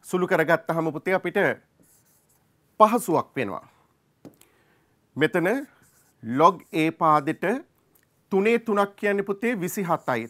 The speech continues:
තුන් වරක් තුන නමයයි, නම වරක් තුන විසිහතයි. එකතු කිරීම log A පාදෙට x ගේ මෙතන ඇත්තටම තියෙන්නේ දෙක තුනෙන් එකෙන් ගුණ කරන්න කියලානේ.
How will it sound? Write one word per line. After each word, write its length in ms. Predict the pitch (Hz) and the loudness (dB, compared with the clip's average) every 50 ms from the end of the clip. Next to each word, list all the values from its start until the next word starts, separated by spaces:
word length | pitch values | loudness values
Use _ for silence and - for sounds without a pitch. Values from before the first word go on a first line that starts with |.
| - | -6
තුන් 180 | - 156 156 156 | -6 -4 -2 0
වරක් 240 | 156 151 151 151 - _ _ | 0 0 0 -2 -4 _ _
තුන 140 | - 151 147 | -10 -6 -6
නමයයි, 400 | 147 135 131 131 131 135 151 196 214 | -4 -4 -4 -4 -4 -4 -4 -4 -4
නම 180 | 180 151 147 151 147 | -4 -4 -2 -2 -2
වරක් 200 | 147 143 143 - _ - | -2 -2 -4 -6 _ -12
තුන 140 | 135 120 135 160 | -10 -10 -8 -8
විසිහතයි. 560 | 170 156 - 143 127 117 - - - 90 - - _ _ _ _ _ _ _ _ _ _ _ _ _ _ _ _ _ - _ _ _ _ - | -8 -10 -10 -8 -8 -8 -8 -6 -8 -8 -8 -10 _ _ _ _ _ _ _ _ _ _ _ _ _ _ _ _ _ -20 _ _ _ _ -8
එකතු 280 | - 147 - 185 - 185 - | -8 -4 -4 -4 -6 -6 -6
කිරීම 380 | 175 170 165 151 143 135 135 139 147 170 226 262 - _ _ _ _ _ _ _ _ _ _ _ _ _ _ _ _ _ - | -4 -4 -2 -2 -2 -2 -2 0 -2 -2 -2 -6 -10 _ _ _ _ _ _ _ _ _ _ _ _ _ _ _ _ _ -10
log 440 | 104 113 131 147 156 202 196 156 - _ | -8 -4 0 4 4 4 4 2 -12 _
A 120 | - 165 160 175 | -4 -2 -2 -2
පාදෙට 520 | 175 - 190 165 156 151 131 139 - - - 127 127 143 202 247 277 _ _ _ _ _ _ _ _ _ _ _ _ _ _ _ _ _ _ _ - | -2 0 0 2 2 2 0 -2 -6 -4 -2 -2 -2 -2 -4 -6 -10 _ _ _ _ _ _ _ _ _ _ _ _ _ _ _ _ _ _ _ -4
x 360 | 175 175 180 180 - - - - | -4 -4 -4 -4 -12 -16 -8 -2
ගේ 360 | 226 190 165 156 160 208 269 - _ _ _ _ _ _ _ - | 0 0 0 0 -4 -6 -8 -12 _ _ _ _ _ _ _ -8
මෙතන 260 | 165 185 185 247 262 277 | -8 -4 -2 -2 0 0
ඇත්තටම 640 | 233 170 - - - 151 - - 208 196 233 226 226 226 | -2 -2 -4 -4 -6 -6 -4 -4 -4 -2 -2 -2 -2 -4
තියෙන්නේ 340 | 233 226 240 254 277 208 156 185 | -4 -6 -4 -4 -6 -4 -4 -4
දෙක 180 | 175 170 - 262 - | -4 -4 -4 -8 -4
තුනෙන් 360 | - 202 175 190 214 220 226 233 | -4 -4 -2 0 -2 -2 -2 -4
එකෙන් 240 | 233 - 247 247 233 175 | -4 -4 -4 -4 -2 -2
ගුණ 180 | 170 180 196 220 | -2 -2 -2 -2
කරන්න 380 | 226 254 240 240 247 240 233 233 | 0 0 0 0 0 -2 -6 -4
කියලානේ. 420 | - 233 233 233 226 226 220 202 | -4 -4 -2 -2 -4 -4 -6 -10